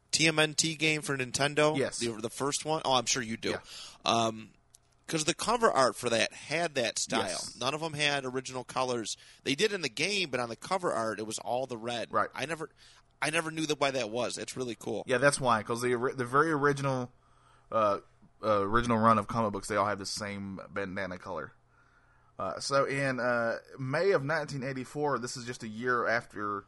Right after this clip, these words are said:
Speaker 2: you know, they originally created the Turtles, they actually had already made enough money to even pay Eastman's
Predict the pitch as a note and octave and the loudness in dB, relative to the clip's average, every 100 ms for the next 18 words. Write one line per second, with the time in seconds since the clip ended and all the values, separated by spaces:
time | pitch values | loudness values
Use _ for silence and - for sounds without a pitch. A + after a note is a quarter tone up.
0 | _ _ A2+ G#2+ A2 G#2+ G#2+ G2+ F#2+ G#2+ | _ _ -8 -4 -2 -2 -4 -8 -12 -8
1 | G#2 F#2+ F#2 G#2+ G#2 F#2 - _ _ _ | -8 -8 -8 -6 -4 -6 -12 _ _ _
2 | _ _ - A#2+ G3 G3+ F3+ C#3+ F3 D3 | _ _ -10 -2 -2 0 2 4 4 2
3 | C3+ D#3 C3 C#3 B2+ A#2+ B2 D3 D#3+ D#3 | -2 -2 -2 -2 -4 -2 -2 -2 -8 -10
4 | - B2+ C3+ C3 A2+ B2 A#2+ A#2+ B2 B2+ | -10 -4 -2 -2 2 2 2 -2 -6 -4
5 | A2+ G#2+ | -4 -6